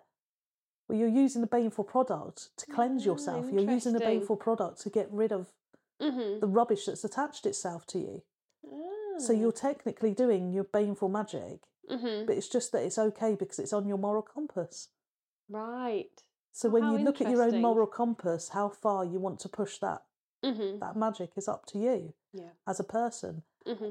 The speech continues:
Speaker 1: But you've got to be sure that you're willing to take responsibility for whatever you're putting out there, because
Speaker 2: And
Speaker 1: it's gonna
Speaker 2: you
Speaker 1: come
Speaker 2: will get
Speaker 1: back.
Speaker 2: the consequences of
Speaker 1: Yeah.
Speaker 2: whatever you put there, out there, and whether it's sort of magic in the sense that you're talking about it, or even if it's just our thoughts. I'm
Speaker 1: Yeah.
Speaker 2: very careful even now with what I think. I've been practicing for years, refining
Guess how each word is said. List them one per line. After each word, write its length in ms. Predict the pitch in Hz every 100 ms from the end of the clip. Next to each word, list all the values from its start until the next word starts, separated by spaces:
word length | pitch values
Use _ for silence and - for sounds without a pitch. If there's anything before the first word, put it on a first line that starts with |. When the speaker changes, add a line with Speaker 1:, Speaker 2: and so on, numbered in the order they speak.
| -
Speaker 1:
But 200 | 202 196
you've 240 | 220 233
got 160 | - 214
to 60 | 214
be 140 | 214
sure 360 | - 233 220 180
that 120 | 180
you're 160 | 196 226
willing 260 | 208 208 196
to 100 | -
take 260 | 202 202
responsibility 800 | 202 - 220 190 196 214 202 196
for 160 | 185 190
whatever 340 | 202 220 208
you're 160 | 214 226
putting 300 | 220 226 226
out 220 | 262 277
there, 180 | 185 170
because 280 | 196 277 214
Speaker 2:
And 60 | -
Speaker 1:
it's 80 |
gonna 140 | - 262
Speaker 2:
you 60 | 285
Speaker 1:
come 120 | 320
Speaker 2:
will 60 |
get 160 | 311 339
Speaker 1:
back. 80 | 302
Speaker 2:
the 40 |
consequences 760 | 285 277 254 247 208 170 - 202
of 100 | 202
Speaker 1:
Yeah. 60 | 302
Speaker 2:
whatever 200 | 294 220
you 100 | 214
put 180 | -
there, 220 | - 208 -
out 200 | - 208
there, 200 | 175 185
and 140 | 196 202
whether 400 | 226 226 233 214
it's 200 | - -
sort 180 | - -
of 140 | 202
magic 420 | 226 214 202 214
in 120 | 220
the 60 | 196
sense 340 | 196 196 -
that 160 | - -
you're 160 | - 202
talking 260 | 202 196 -
about 140 | 190
it, 100 | 190
or 100 | 185
even 180 | 214 226
if 60 | 233
it's 80 | -
just 140 | 226
our 120 | 185 -
thoughts. 440 | 214 185 - - _ _ _ -
I'm 120 | 254
Speaker 1:
Yeah. 40 |
Speaker 2:
very 200 | 320 254 240
careful 400 | - 247 - 196
even 180 | 185 185
now 160 | 175
with 140 | 180 180
what 180 | 196 -
I 220 | 202 185
think. 420 | 190 - 233 202
I've 240 | 202 202 -
been 180 | 214
practicing 640 | 208 - 247 - - - 202
for 140 | -
years, 280 | 208 202 180
refining 1040 | 180 185 _ _ _ 202 202 202 196 196